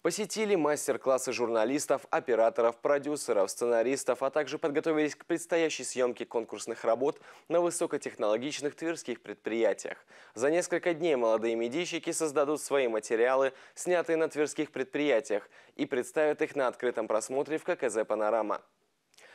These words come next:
Лучшие ролики будут демонстрироваться в соцсетях и сми. Собрать столько участников удалось благодаря большой работе, которую проделали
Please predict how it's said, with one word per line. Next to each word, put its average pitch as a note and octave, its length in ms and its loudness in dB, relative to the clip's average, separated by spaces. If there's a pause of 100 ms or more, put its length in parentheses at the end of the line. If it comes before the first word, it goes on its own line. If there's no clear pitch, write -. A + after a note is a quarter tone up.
(180)
Лучшие F#3+ 420 2
ролики D3 360 2
будут A2 280 0
демонстрироваться C3+ 880 2
в - 60 -10
соцсетях B2+ 580 -4
и - 120 -12
сми. G#2+ 360 -8 (280)
Собрать D3 480 0
столько C3 640 -2
участников B2 680 -2
удалось B2 320 2
благодаря C3+ 420 2
большой C#3 420 0
работе, C#3+ 420 0
которую A2+ 340 2
проделали D3+ 640 2